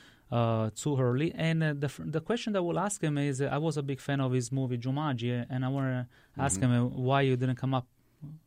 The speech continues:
Speaker 1: with the second one when you were still around,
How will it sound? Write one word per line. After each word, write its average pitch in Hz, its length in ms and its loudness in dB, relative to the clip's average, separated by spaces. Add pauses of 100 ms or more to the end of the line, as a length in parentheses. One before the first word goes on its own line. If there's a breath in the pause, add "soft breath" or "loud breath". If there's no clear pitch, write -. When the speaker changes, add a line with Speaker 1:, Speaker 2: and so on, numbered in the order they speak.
(140)
Speaker 1:
with 127 180 0
the 117 60 -2
second 143 380 0
one 117 240 0
when 123 160 2
you 120 120 2
were 117 220 -2
still 113 320 -6
around, 110 400 -2